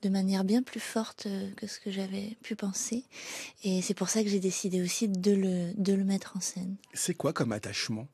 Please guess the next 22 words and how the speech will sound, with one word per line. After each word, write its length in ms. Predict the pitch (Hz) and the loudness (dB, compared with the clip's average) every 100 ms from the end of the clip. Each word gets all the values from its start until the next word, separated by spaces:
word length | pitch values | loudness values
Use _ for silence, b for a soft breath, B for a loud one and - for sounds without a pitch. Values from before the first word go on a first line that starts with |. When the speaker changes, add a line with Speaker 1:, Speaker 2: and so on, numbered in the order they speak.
| _ | _
Speaker 2:
justement ? 400 | 113 - 120 135 | -8 -2 0 2
Comment 180 | 190 226 | 2 4
on 160 | 156 | 4
est 120 | 120 135 | 2 0
attaché 540 | 127 123 127 110 - | -2 0 0 0 0
à 80 | 131 | -2
un 140 | 104 107 - | -2 -6 2
texte ? 520 | 139 135 - - - B B | 2 4 -2 -4 -8 B B
Qu'est-ce 240 | - 131 - | -4 -4 -2
que 100 | 131 | -4
c'est ? 220 | - - | -4 -4
Est-ce 100 | 131 | -2
que 100 | 131 | 0
c'est 160 | - 127 | 2 0
physique ? 460 | - 156 147 208 | 2 0 2 2
Est-ce 100 | 139 | 0
que 120 | - | 2
c'est 160 | 127 147 | 0 2
le 100 | 127 | 0
besoin 420 | 113 147 123 143 | 2 2 2 0
de 80 | 131 | 0
le, 160 | 113 | 0